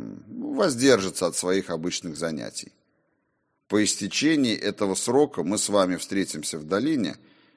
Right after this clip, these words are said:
и поговорим как два цивилизованных человека, как настоящий маг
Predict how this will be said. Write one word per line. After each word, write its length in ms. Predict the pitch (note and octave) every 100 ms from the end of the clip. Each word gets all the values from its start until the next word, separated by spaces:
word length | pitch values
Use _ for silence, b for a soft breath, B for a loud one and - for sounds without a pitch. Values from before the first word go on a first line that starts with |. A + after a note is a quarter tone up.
| b
и 80 | -
поговорим 640 | - C#3 C3+ C3+ C3+ C#3
как 220 | A2 F#2
два 300 | F2 F#2+ A#2
цивилизованных 760 | G2+ F#2 F2 D#2+ E2 G2+ F2+ E2+
человека, 720 | - E2 D2+ D#2 E2 - G#1+ _
как 220 | - C2
настоящий 720 | B1+ B1 - D2+ A2 B2+ - G2
маг 440 | D#2 E2 F#2+